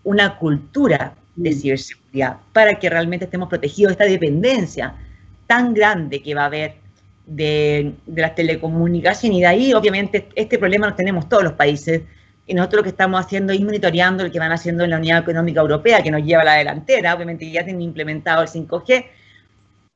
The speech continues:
Speaker 1: ya tienen estándares bien definidos, se participan en todas las organizaciones internacionales, y nosotros de alguna manera vamos copiando y adaptando. Esto es, eso es lo que plasmamos en nuestra norma, eh,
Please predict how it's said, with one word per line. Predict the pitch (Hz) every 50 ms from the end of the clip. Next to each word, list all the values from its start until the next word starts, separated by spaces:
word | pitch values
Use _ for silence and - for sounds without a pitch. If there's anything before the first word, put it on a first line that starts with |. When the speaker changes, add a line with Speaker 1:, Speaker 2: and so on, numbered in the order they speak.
| _ _ -
Speaker 1:
ya | 202 170 196 202
tienen | 202 208 202 190 175
estándares | 156 156 - 185 175 180 185 175 165
bien | 147 160 175 175
definidos, | 175 190 190 - 165 165 170 170 170 175 175 170 165
se | 165 170
participan | 156 151 - - 175 156 175
en | 160 -
todas | 170
las | 165 170
organizaciones | 170 165 - - - 170 165
internacionales, | 160 165 156 156 156 - 156 160 175 196 202 233 247 233 - - - - _ -
y | 196
nosotros | 190 185 202 202 233 226 226
de | - 165
alguna | 156 160 180 196 190
manera | 190 185 185 190 196 202
vamos | 175 190 190 196 175 - -
copiando | - 175 165 - 240 247 262 269 240 208
y | 202
adaptando. | 185 165 170 170 - - 240 226 208 190 160 160 165
Esto | 170 165 165 180
es, | 180 170 - - -
eso | - 208 165
es | 208 -
lo | 208 196
que | - 185
plasmamos | 180 170 160 147 156 170 175 180 175 175 175 175 175 - - _ _ _ _ -
en | 160 156
nuestra | 160 160 160 - 160 147
norma, | 156 175 196 220 214 226 247 247 - - _ _ _ _ _ _ _ _ _ _ _ _ _ -
eh, | 170 160 156 156 143 -